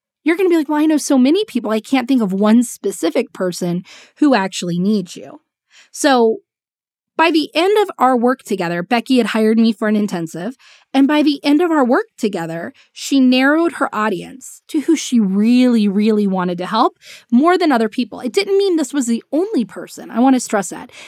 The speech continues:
This does not mean this was the only client. In fact, far from it, that Becky ended up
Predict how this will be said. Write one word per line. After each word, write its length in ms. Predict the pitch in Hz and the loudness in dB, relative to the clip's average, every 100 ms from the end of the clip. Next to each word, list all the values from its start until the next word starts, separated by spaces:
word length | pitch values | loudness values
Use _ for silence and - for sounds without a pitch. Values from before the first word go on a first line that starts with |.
| - | -8
This 180 | - 240 | -4 -4
does 200 | - 254 | 0 2
not 260 | 247 311 339 | 4 2 2
mean 180 | 285 254 | 2 2
this 160 | 240 | 0
was 100 | 220 | -4
the 120 | 226 | -2
only 200 | 226 262 | 2 2
client. 340 | 220 247 185 175 | 2 -2 -2 -8
In 80 | - | -6
fact, 280 | 214 - - | -6 -6 0
far 200 | 269 247 | 0 2
from 240 | 294 240 | 0 0
it, 180 | - - _ _ _ _ - | -4 -18 _ _ _ _ -2
that 300 | 247 233 - | -2 -2 -2
Becky 440 | 240 214 220 208 - | -2 0 -2 -2 0
ended 260 | 226 226 | 2 2
up 160 | 196 | -2